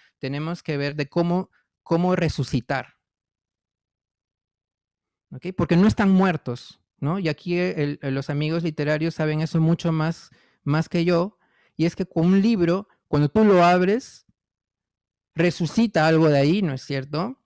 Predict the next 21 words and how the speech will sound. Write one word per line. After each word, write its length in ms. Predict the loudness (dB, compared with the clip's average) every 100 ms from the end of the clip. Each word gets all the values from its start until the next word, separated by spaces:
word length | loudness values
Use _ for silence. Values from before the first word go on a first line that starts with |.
| _ -2
Pero 160 | 0
si 80 | 0
está 180 | 0 0
cerrado, 340 | 0 0 2
está 200 | 2 0
muerto. 520 | -2 -4 -8 -16 -20 _ _ _ _ _ _ _ _ _ _ _ _ _ _ _ _ _
Entonces, 380 | -12 -8 -6 -6
ese 180 | -4 -4
proceso 460 | -2 -2 -2 -2 0
de 100 | 0
abrir 240 | 2 2
el 180 | 2 2
libro 320 | 2 2 2
es 100 | 0
un 80 | -2
proceso 420 | -2 -2 0 0 -2 -6
personal 680 | -6 -4 -4 -2 0 0 -2
de 80 |
cada 300 | -4 -4 -2
uno, 400 | 0 0 0 -2
¿no? 340 | -4 -6 -8